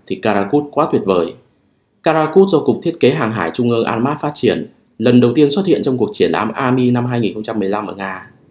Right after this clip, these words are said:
Theo nhà sản xuất, Karakut được thiết kế để hoạt động ở vùng biển xa bờ, có khả năng đi biển tốt hơn các tàu hộ tống Myanmar, vốn được thiết kế để hoạt động ở vùng duyên hải, đang trang bị cho tiểu hạm đội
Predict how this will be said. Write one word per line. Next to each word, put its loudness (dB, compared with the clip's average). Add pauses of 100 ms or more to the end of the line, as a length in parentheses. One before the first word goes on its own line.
(320)
Theo 2
nhà 0
sản -6
xuất, -2 (420)
Karakut 4
được 2
thiết 0
kế 4
để 2
hoạt -2
động 0
ở -4
vùng -2
biển 0
xa -4
bờ, 0 (300)
có -2
khả -4
năng 2
đi 2
biển 0
tốt 2
hơn 2
các -4
tàu 2
hộ -2
tống 0
Myanmar, 0 (480)
vốn 2
được 2
thiết -4
kế 4
để 2
hoạt -6
động -2
ở -2
vùng -4
duyên -2
hải, -8 (300)
đang 0
trang -2
bị 0
cho -4
tiểu 0
hạm -6
đội 0